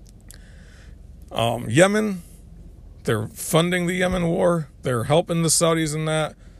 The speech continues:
Somalia. They've gone everywhere. Everywhere that there is a suspicion of a terrorist, they use that to go there. And that's the, that, that's the one place where the presidency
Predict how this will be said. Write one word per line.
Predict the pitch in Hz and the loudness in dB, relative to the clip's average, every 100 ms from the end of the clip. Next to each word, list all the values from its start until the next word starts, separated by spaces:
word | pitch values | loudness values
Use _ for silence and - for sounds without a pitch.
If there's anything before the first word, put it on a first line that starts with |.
| - | -10
Somalia. | - 143 123 147 156 156 156 139 - - | -4 -2 2 2 4 2 0 -2 -10 -4
They've | - 139 | -2 2
gone | 156 156 - | 2 0 4
everywhere. | 196 202 160 120 117 117 - 151 | 4 4 2 2 -2 -6 -4 2
Everywhere | 185 214 214 202 196 185 - - - | 2 2 0 0 0 -4 -10 -18 -2
that | 143 127 | -2 2
there | 151 160 | 2 4
is | 156 147 | 2 0
a | 139 | -2
suspicion | 123 123 - - 175 - 175 | -2 -2 -4 -2 -2 0 -2
of | 170 143 | -2 -4
a | 117 | -4
terrorist, | - 151 160 170 165 - - - | -2 0 2 0 -2 -4 -12 -6
they | 135 | -2
use | 123 151 165 | 0 0 0
that | 160 156 | 0 -2
to | 156 | -2
go | 147 135 | 0 0
there. | 117 101 104 - - - - | 0 -4 -6 -14 -20 -16 -4
And | 123 123 117 117 - - - - - - - - | 0 0 -2 -4 -8 -18 -20 -20 -20 -20 -14 -6
that's | 135 147 147 - | 0 2 2 0
the, | 170 160 | 0 0
that, | 139 139 - - | 0 -2 -2 -2
that's | 143 135 | -2 0
the | - | -2
one | 127 131 156 | 0 0 0
place | 156 151 135 | 0 0 0
where | 127 | -2
the | 107 | -6
presidency | - 143 127 135 131 - 127 123 | -2 0 0 -4 -6 -2 0 -2